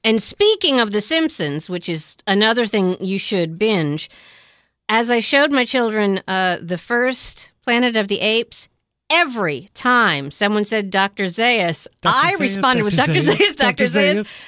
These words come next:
Speaker 1: So much so that that's all they have in their heads. And I was just, "Mom,
Speaker 2: Which,
Speaker 1: stop it. Doctor
Speaker 2: which
Speaker 1: Zaius,
Speaker 2: the,
Speaker 1: Doctor Zaius."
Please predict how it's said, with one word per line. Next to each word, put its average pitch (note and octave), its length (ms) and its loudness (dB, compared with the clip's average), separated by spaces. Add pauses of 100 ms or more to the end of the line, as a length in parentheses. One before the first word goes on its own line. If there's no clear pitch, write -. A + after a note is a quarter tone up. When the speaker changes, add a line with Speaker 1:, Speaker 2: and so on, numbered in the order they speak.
(140)
Speaker 1:
So F4 420 0
much - 160 -2
so C#3+ 500 -2 (580)
that G3 120 -6
that's A3 240 -2
all A3 180 2
they G3+ 140 2
have G3 200 2
in F3 120 -2
their D3+ 140 -4
heads. - 720 -18 (340)
And G3+ 180 2
I G3 120 4
was A3 260 2
just, G3+ 280 -4 (720)
"Mom, A3 200 4
Speaker 2:
Which, B2+ 140 -8
Speaker 1:
stop G3 260 -2
it. - 60 -20 (100)
Doctor G3 180 -8
Speaker 2:
which F#3 140 0
Speaker 1:
Zaius, F#3+ 120 -2
Speaker 2:
the, D#3 300 0
Speaker 1:
Doctor - 140 -18
Zaius." G#3 260 -16